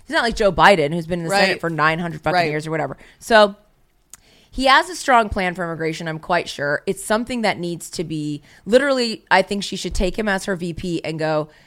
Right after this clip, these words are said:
Speaker 1: "Just go deal with that. I don't even wanna see you again. I don't wanna
Speaker 2: Yes.
Speaker 1: see you for four years."
Speaker 2: Yes.
Speaker 1: Make a nationwide
Speaker 2: <clears throat>
Speaker 1: plan
Speaker 2: Yep.
Speaker 1: for immigration.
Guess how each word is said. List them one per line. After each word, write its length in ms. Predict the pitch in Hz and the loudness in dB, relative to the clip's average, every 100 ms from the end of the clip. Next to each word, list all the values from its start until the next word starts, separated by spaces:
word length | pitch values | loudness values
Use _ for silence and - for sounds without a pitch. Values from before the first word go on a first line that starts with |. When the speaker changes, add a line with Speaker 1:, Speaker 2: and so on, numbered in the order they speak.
| _ 180 | _ -4
Speaker 1:
"Just 240 | 254 - | -4 -2
go 120 | 302 | -2
deal 240 | 214 226 214 | 2 2 2
with 120 | 202 | 2
that. 260 | 170 160 | 4 4
I 80 | 160 | 4
don't 100 | 208 | 2
even 80 | 233 | 0
wanna 180 | 202 180 | -2 -2
see 160 | - 160 | -4 -2
you 120 | 147 | -2
again. 540 | 147 170 185 202 302 | -2 0 2 2 2
I 60 | 302 | 2
don't 80 | 233 | 2
wanna 100 | 247 | 0
Speaker 2:
Yes. 80 | 240 | -2
Speaker 1:
see 100 | 208 | -4
you 100 | 202 | -4
for 140 | 180 | -6
four 180 | - 160 | -4 -4
years." 260 | 135 - 170 | -4 -4 -2
Speaker 2:
Yes. 480 | 226 302 277 - 190 | -2 -2 -4 -6 -4
Speaker 1:
Make 200 | 185 185 | 0 0
a 80 | |
nationwide 600 | 175 175 190 233 240 247 - | 2 0 -2 -2 0 0 0
Speaker 2:
<clears throat> 80 | |
Speaker 1:
plan 420 | 233 190 180 180 175 | -2 2 2 2 0
Speaker 2:
Yep. 360 | 185 214 220 | 0 0 -2
Speaker 1:
for 180 | - 202 | -2 2
immigration. 640 | 180 185 165 156 - 135 | 2 0 0 -2 -4 -10